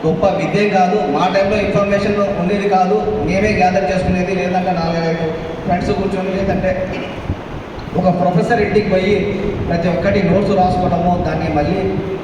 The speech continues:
ఇది నేను రాసింది కరెక్టా లేదా కరెక్ట్ చేసుకోవడము, ఇలా సర్వీసెస్. ఇప్పుడు అలాంటిది లేదండి, ఆన్లైన్ కోచింగ్లు ఉన్నాయి, ఆ, అన్ని ఆ-, కోచింగ్ సెంటర్లు దగ్గరగా ఉండి ఎలా, ఏ విధంగా సాధించాలని కూడా చూస్తున్నారు.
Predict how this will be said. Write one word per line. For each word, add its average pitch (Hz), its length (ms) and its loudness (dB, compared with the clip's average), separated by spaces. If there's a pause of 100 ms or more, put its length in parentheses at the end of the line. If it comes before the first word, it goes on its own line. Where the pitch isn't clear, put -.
(180)
ఇది 170 120 2
నేను 165 240 2
రాసింది 190 320 0
కరెక్టా 180 340 2
లేదా 175 200 0
కరెక్ట్ 175 320 -2
చేసుకోవడము, 165 460 -2
ఇలా 160 120 0
సర్వీసెస్. 151 580 -2
ఇప్పుడు - 180 2
అలాంటిది 175 440 2
లేదండి, 175 360 0 (360)
ఆన్లైన్ 185 280 0
కోచింగ్లు 175 220 -2
ఉన్నాయి, 160 420 -2 (380)
ఆ, 160 240 0
అన్ని 220 520 -2 (120)
ఆ-, 180 100 0
కోచింగ్ 208 460 0
సెంటర్లు 196 360 2
దగ్గరగా 214 500 2
ఉండి 202 300 0 (640)
ఎలా, 202 160 4
ఏ 190 180 2
విధంగా 208 340 2
సాధించాలని 180 560 0
కూడా 170 240 -2
చూస్తున్నారు. 160 340 -4